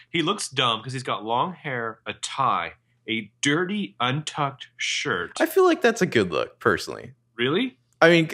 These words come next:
Speaker 2: it's not to actually go to prom with, but, like, I don't know. It's, it's a, it's a very casual, like, I'm dressed nice, but I'm not trying too hard.
Speaker 1: Definitely
Speaker 2: I mean,
Speaker 1: not
Speaker 2: I, I think you
Speaker 1: trying
Speaker 2: gotta
Speaker 1: too
Speaker 2: do
Speaker 1: hard.
Speaker 2: something with the hair, but
Speaker 1: Yeah, the hair, especially. I mean, he looks like he's probably wearing shorts underneath this.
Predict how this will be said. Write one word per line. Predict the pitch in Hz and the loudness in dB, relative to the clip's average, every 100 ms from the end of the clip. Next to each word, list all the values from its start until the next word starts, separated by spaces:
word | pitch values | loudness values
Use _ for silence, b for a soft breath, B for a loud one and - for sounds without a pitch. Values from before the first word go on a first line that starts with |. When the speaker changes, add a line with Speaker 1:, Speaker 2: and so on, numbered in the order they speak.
| - | -2
Speaker 2:
it's | 165 165 - | -2 -2 -6
not | 175 196 | 2 4
to | 190 - | 4 4
actually | 104 107 143 | 4 4 2
go | 139 143 | 2 2
to | |
prom | 143 160 143 139 | 2 2 2 2
with, | 143 143 - | 0 0 0
but, | 117 | 2
like, | 104 104 202 - _ _ _ _ _ 339 | 4 4 2 -10 _ _ _ _ _ -6
I | |
don't | 269 92 | -2 2
know. | 76 87 | 2 0
It's, | 147 - 156 | -2 -4 -4
it's | 131 | -2
a, | 127 113 98 87 92 - | 2 4 4 2 -2 -6
it's | 104 | -6
a | 107 | -4
very | 120 104 | -2 -2
casual, | - 113 101 98 110 95 | -2 2 2 2 0 2
like, | 92 87 | 2 0
I'm | 92 | -2
dressed | 95 98 - | 0 -2 0
nice, | 92 90 | -2 -2
but | 95 | -4
I'm | 90 | -4
not | 85 | -4
trying | - 95 90 | -2 -4 -4
too | 90 | -4
hard. | 95 90 90 - _ _ _ _ _ _ - | -2 -2 -4 -8 _ _ _ _ _ _ -2
Speaker 1:
Definitely | 135 131 | 4 6
Speaker 2:
I | |
mean, | 127 | 8
Speaker 1:
not | |
Speaker 2:
I, | 135 | 8
I | |
think | |
you | 185 165 | 6 6
Speaker 1:
trying | |
Speaker 2:
gotta | 165 | 6
Speaker 1:
too | 143 | 6
Speaker 2:
do | |
Speaker 1:
hard. | 135 | 4
Speaker 2:
something | 143 | 2
with | 113 | 2
the | 98 | 2
hair, | 98 80 60 120 - | 2 2 0 -6 -2
but | 67 - 117 _ - | -2 -2 -10 _ -2
Speaker 1:
Yeah, | 139 | -2
the | 113 | -2
hair, | 123 233 127 104 - - | -2 -2 -2 -4 -10 -20
especially. | 113 - 196 180 160 | -18 -8 -6 -4 -2
I | |
mean, | 180 | 0
he | 214 | 0
looks | 226 262 - | -2 -6 -6
like | 214 | -4
he's | 196 | -4
probably | 190 196 185 | -2 -2 0
wearing | 143 104 | 0 -2
shorts | 101 - - 170 95 - | -4 -4 -4 -4 -6 -6
underneath | 101 92 87 - | -8 -8 -10 -10
this. | 85 76 - - | -10 -8 -10 -12